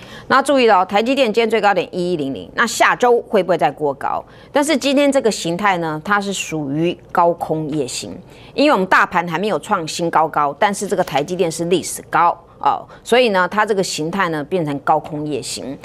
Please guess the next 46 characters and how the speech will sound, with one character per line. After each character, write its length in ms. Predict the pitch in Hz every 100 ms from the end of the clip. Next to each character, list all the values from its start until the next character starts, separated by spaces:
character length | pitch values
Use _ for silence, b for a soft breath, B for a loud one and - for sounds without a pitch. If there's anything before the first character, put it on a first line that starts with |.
| B B
那 100 | 302
么 80 | 277
高 200 | - 269
空 300 | 277 269 269
夜 160 | 269 190
行 220 | - 202
呢 100 | 190
是 140 | 208
属 160 | 190 139
于 20 |
一 40 |
个 120 | 135 160
弱 180 | 190
势 220 | 151 - 143
讯， 260 | - 165 -
所 160 | -
以 80 | 202
下 240 | 165 214 175
周 180 | 175
一 140 | 170 165
必 80 | 151
须 160 | -
化 260 | 160 175 -
解。 180 | - - B B B
如 100 | 240
果 140 | 254 190
没 140 | 208
有 100 | -
化 240 | - 185
解 220 | 147 131 85
呢， 180 | 95
我 100 | 95
再 140 | 135 160
跟 180 | 170 160
各 120 | 151
位 120 | 147
说 160 | 147 143
会 140 | 139
怎 140 | -
么 100 | -
样。 180 | 71 131 170
那 80 |
最 120 | 175 175
好 120 | 135
化 200 | 165 127
解， 160 | -